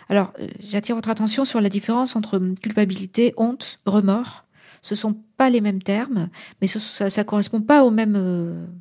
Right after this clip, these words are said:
produits psychiques. La honte, c'est un sentiment un peu diffus de malaise, euh, qui apparaît lorsque le sujet repère que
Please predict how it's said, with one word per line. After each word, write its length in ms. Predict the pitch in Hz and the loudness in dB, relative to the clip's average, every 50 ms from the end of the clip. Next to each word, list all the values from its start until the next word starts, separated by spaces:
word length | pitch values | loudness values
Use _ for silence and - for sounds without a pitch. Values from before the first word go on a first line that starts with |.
| _ _ _ _ _ _ _ _ | _ _ _ _ _ _ _ _
produits 240 | _ - 190 185 196 | _ -4 -2 -2 -2
psychiques. 560 | 185 - 240 220 - - 175 - - - _ _ _ - - | -2 0 0 0 0 -2 -4 -10 -12 -20 _ _ _ -4 2
La 200 | 214 233 - - | 2 2 2 4
honte, 300 | - 262 285 320 330 320 | 2 0 0 0 -2 -2
c'est 400 | - - - - 247 233 220 214 - | 0 0 0 2 0 0 -2 -2 -2
un 100 | 220 214 | 0 0
sentiment 460 | 214 214 226 214 - 226 226 233 226 | 0 0 -2 -4 -4 -4 -2 -2 -2
un 80 | 226 214 | -2 -2
peu 140 | 220 214 | -2 -4
diffus 420 | 190 202 220 214 220 - - 262 269 | -4 -4 -6 -6 -8 -8 -6 -6 -4
de 80 | 247 | -4
malaise, 640 | 208 190 202 196 190 196 214 247 285 302 - - - _ _ _ - - - - _ - - | -2 -2 -2 -2 -2 -2 -2 -4 -6 -10 -12 -14 -16 _ _ _ -20 -20 -20 -20 _ -8 -4
euh, 560 | 208 202 202 196 196 190 190 185 180 175 175 - | -4 -2 -2 -2 -2 -2 -2 -2 -2 -4 -6 -8
qui 340 | - - - 226 220 214 - - | -8 -8 -6 -4 -2 -2 -2 -2
apparaît 600 | 220 220 220 226 220 208 220 233 254 277 311 330 - - - - - - | -4 -2 -2 0 0 0 0 0 0 0 0 -2 -6 -14 -20 -18 -8 0
lorsque 340 | 220 226 226 226 - - - | 4 4 4 4 2 2 2
le 160 | 240 233 233 | 2 2 2
sujet 680 | 226 - - 233 226 214 220 226 220 214 202 196 - _ - | -2 -2 -4 -4 -4 -2 -2 0 0 0 0 -2 -4 _ -12
repère 680 | - 196 202 220 220 220 - 240 269 294 294 - - - | -12 -6 -4 -4 -4 -2 0 0 0 0 -2 -6 -8 -2
que 320 | - 233 240 269 302 | 0 2 2 2 0